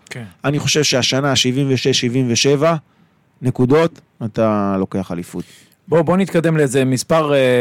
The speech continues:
Speaker 1: נושאים שדיברנו עליהם, אה, לפני שהגענו לכאן. לגבי השוער, מה אתה אומר על סוגיית השוער, אופיר?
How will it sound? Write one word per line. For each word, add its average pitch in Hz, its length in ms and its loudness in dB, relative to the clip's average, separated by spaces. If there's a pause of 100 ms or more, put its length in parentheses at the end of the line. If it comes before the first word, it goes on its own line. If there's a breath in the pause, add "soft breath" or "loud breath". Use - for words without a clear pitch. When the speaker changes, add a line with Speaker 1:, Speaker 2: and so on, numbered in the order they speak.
(300)
Speaker 1:
נושאים 131 500 -2
שדיברנו 131 800 -2
עליהם, 110 460 -2
אה, 101 260 -6
לפני 117 280 -10
שהגענו 120 460 -6
לכאן. 104 380 -8 (560 soft breath)
לגבי 151 300 2
השוער, 202 520 -2 (340)
מה 180 180 0
אתה 214 140 0
אומר 202 140 -2
על 196 60 -2
סוגיית 165 320 -4
השוער, 139 240 -4
אופיר? 110 320 -8